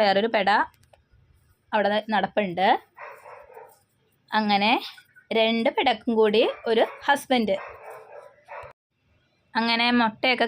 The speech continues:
കളക്ട് ചെയ്ത് ഞാൻ റൂമിലെത്തിയപ്പോഴത്തേക്കും ദാ ഒരാൾ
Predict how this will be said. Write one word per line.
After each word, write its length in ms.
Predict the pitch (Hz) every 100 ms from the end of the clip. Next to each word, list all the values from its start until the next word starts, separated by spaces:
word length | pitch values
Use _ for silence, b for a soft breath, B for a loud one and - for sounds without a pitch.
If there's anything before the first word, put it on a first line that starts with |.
| 233
കളക്ട് 300 | 208 202 226
ചെയ്ത് 180 | 220 226 220
ഞാൻ 140 | 208 220 - 220
റൂമിലെത്തിയപ്പോഴത്തേക്കും 1300 | 214 208 220 226 - 214 208 190 - 185 180 208 233 403 - -
ദാ 80 | 208 208
ഒരാൾ 200 | 196 190